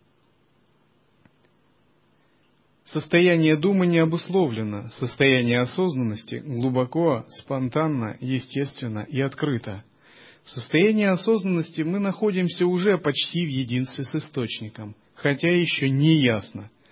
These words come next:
Состояние думания — это очень шаткое состояние, ненадежное. Оно нас постоянно уводит в дебри двойственных мыслей.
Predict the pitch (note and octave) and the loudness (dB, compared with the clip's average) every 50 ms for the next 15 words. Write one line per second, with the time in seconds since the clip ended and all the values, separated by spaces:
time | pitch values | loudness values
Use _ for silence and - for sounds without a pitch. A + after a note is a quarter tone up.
0 | _ - - - - - - - _ _ - - D#3 - - - E3 F3 F3+ F3 | _ -20 -20 -20 -20 -20 -20 -20 _ _ -6 -4 -4 -2 0 2 4 4 4 4
1 | E3+ D#3+ D#3+ D#3 D3+ D3 F3 F#3+ F#3+ F#3 F3+ E3+ D#3 D3 C#3+ C#3+ - C#3+ D3 D3 | 6 6 6 4 6 6 4 6 6 4 4 4 4 4 2 2 2 2 2 2
2 | C#3+ - E3 E3 - - - F3 D#3 B2+ - - - A#2+ A2 G#2+ - - G#2+ A2 | 0 0 0 0 0 2 2 2 2 2 0 -4 -6 -6 -6 -6 -6 -8 -10 -10
3 | - - A2+ A2 G#2+ G2+ G2 G2 F#2+ F#2 F#2+ G2+ G#2 C3 C3+ C#3+ D#3+ E3 E3 F3 | -10 -10 -10 -10 -8 -8 -10 -10 -12 -12 -14 -16 -8 -4 0 2 2 4 2 2
4 | F3 D#3+ F3+ G3+ G3+ F3+ C#3+ A#2+ A2+ G#2+ G2+ G2 G#2 - _ - - - - _ | 0 0 0 2 2 2 2 0 -4 -6 -6 -8 -12 -14 _ -20 -20 -20 -20 _
5 | _ B2+ C3+ D#3+ F3+ F#3+ F#3+ F3+ F#3+ - F3 D#3 - - - D#3 D#3+ E3 D#3+ D#3 | _ -2 0 0 2 2 2 0 0 -2 -4 -6 -4 -2 0 0 2 2 2 2
6 | D#3 D3+ D3 C#3+ C#3+ D3 F3 G3+ G3 F#3 F#3 F3 - - - - A2+ G#2+ G#2+ C#3 | 2 2 2 2 2 2 2 2 2 2 2 0 -2 -8 -12 -12 -12 -4 4 8
7 | F3 G3 F3 E3 E3 D3+ C3 B2+ B2+ C#3 C#3 C#3 - - C#3+ C3 C3 B2+ - - | 8 8 8 8 4 4 4 4 4 4 4 2 0 -2 -2 -2 -2 -2 -4 -8
8 | G#2+ G#2 G2+ - - - G#2 F#2+ F2+ - | -10 -10 -10 -12 -14 -14 -16 -18 -20 -20